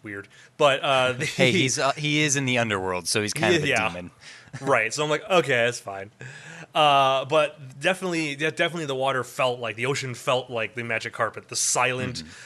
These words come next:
Speaker 1: but, you know, very fluid and kinda, yeah, like you said, the smart one. Very, s-, like, I picture him being like the, like a street smart, like, wisecracking character if they actually
Speaker 2: <laughs>
Speaker 1: spoke, but
Speaker 2: Right,
Speaker 1: they
Speaker 2: and
Speaker 1: don't. So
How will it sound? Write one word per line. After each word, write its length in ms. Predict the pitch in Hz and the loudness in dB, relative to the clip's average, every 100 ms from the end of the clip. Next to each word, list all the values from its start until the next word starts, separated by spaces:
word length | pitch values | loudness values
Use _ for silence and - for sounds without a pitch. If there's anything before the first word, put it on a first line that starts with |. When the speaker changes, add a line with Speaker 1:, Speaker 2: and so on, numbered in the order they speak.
| - | -4
Speaker 1:
but, 200 | 139 127 | 2 2
you 60 | 139 | 2
know, 80 | 117 | 0
very 240 | 127 127 | 2 0
fluid 500 | 123 139 131 127 127 | -2 -2 0 2 0
and 280 | 123 120 117 | 0 -4 -6
kinda, 480 | - 196 185 143 - - _ _ _ | -4 -2 0 -2 -6 -18 _ _ _
yeah, 200 | 151 135 | 0 2
like 180 | 127 135 | 2 0
you 60 | 156 | 0
said, 200 | 135 113 | -2 0
the 60 | |
smart 380 | 120 139 131 120 | -2 0 0 0
one. 180 | 110 107 | -4 0
Very, 140 | 165 | 0
s-, 280 | 151 - - | 2 0 0
like, 260 | 143 120 - _ _ _ _ _ _ - - - _ - - - | -2 -4 -6 _ _ _ _ _ _ -20 -20 -20 _ -18 -12 -6
I 120 | 170 | -4
picture 220 | 175 175 | -2 -2
him 80 | 165 | 0
being 180 | 165 160 | 0 0
like 140 | 135 | -2
the, 80 | 127 | -2
like 300 | 120 131 120 | -6 -4 0
a 100 | 117 | 0
street 320 | - - 160 | 0 -2 -2
smart, 260 | - 139 123 | -2 0 0
like, 160 | 120 107 | -2 -4
wisecracking 720 | 110 120 123 - 131 127 127 | -2 0 0 0 -2 0 -4
character 380 | 131 131 139 135 127 | -6 -6 -6 -6 -6
if 140 | 113 | -6
they 120 | 117 | -2
actually 340 | 113 160 180 104 | -2 -2 -4 -2
Speaker 2:
<laughs> 180 | - 123 | -4 -2
Speaker 1:
spoke, 400 | 117 127 - - - - - | 0 -2 -4 -16 -20 -18 -2
but 120 | 123 | 2
Speaker 2:
Right, 200 | 151 131 | 4 4
Speaker 1:
they 60 | 117 | 2
Speaker 2:
and 120 | 113 | 0
Speaker 1:
don't. 180 | 123 - | 0 -2
So 140 | 151 | -2